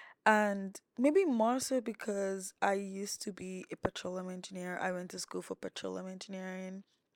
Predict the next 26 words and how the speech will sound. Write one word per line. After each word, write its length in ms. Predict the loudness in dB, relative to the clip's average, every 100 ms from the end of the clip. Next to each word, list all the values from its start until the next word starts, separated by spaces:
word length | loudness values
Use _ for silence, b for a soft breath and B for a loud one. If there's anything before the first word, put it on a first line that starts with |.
| _ _ _ _ _ -4
And 240 | -2 -2
then 500 | -2 -2 -2 -4 -10 -12 B B B B
I 560 | 2 4 4 2 0 -4 -10
moved 400 | -8 -6 -8 -8
to 100 | -12 -10
tech 400 | -8 -2 0 0 -2 -12
a 60 | -8
couple 300 | -6 -4 -2
years 340 | 0 0 -2
ago, 460 | -4 -2 0 0 -2
and 440 | -2 -4 -4 -8 -12 0
I 280 | 2 4 2
have 120 | -4
switched 480 | -4 -4 -4 -6 -8
team 240 | -6 -4 -4
now 220 | -6 -8 -6
twice 580 | -2 -2 -2 -4 -8 -10 B B B B
in 460 | -2 -2 -2 -4 -6
the 80 | -6
same 440 | -2 -2 -2 -6 -6
company. 680 | -8 -6 -8 -6 -6 -8 -12 b b b
And 240 | -4 -2
then 180 | -4 -4
last 440 | -2 0 0 -4 -4
year, 300 | -2 -2 0
I 400 | 0 2 2 0